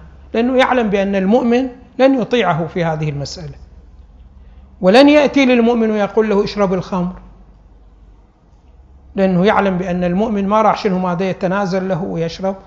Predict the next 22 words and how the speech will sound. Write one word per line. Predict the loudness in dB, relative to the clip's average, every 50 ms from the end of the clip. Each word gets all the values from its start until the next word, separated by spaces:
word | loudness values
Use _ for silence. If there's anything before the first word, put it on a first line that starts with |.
| -20 -20 -16 -8
ويقدم | -6 -4 -4 -4 -4 -4 -4 -4 -4
على | -4 -4 -4 -4 -6
شرب | -6 -6 -6 -6 -4 -6
الخمر، | -8 -10 -8 -6 -6 -6 -6 -8 -12 -18 -20 -20 -20 -20 -20 -20 -20 -20 -20 -20 -20 -20 -20 -20 -18 -6 0
ولكن | 4 6 6 6 6 6 4 4
يأتي | 4 2 0 -2 -2 0 0 2
له | 2 2 2 2 -2
شنو | -2 -4 -2 -2
ماذا | 0 0 0 2 2 0
من | 0 0 -2
الناحية | -4 -4 -4 -4 -4 -6 -6 -6 -4 -4 -4
الدينية. | -4 -4 -4 -4 -4 -2 -2 -4 -4 -6 -6 -8 -12 -16 -20 -20 -20 -20 -4 0
كيف | 4 4 4 4
يأتي | 6 6 6 6 4 2 0 2
له | 2 2 2
من | 0 -2
الناحية | -2 -2 -2 -4 -4 -4 -4 -4
الدينية؟ | -4 -4 -4 -2 -2 -2 -2
تعرفون | -4 -2 0 0 0 0 0 -2
إحنا | -2 -2 -4 -4
عندنا | -4 -2 -2 -2 0
واجبات، | 2 2 2 2 0 2 4 6 6 6 6 4 0 -6 -12 -20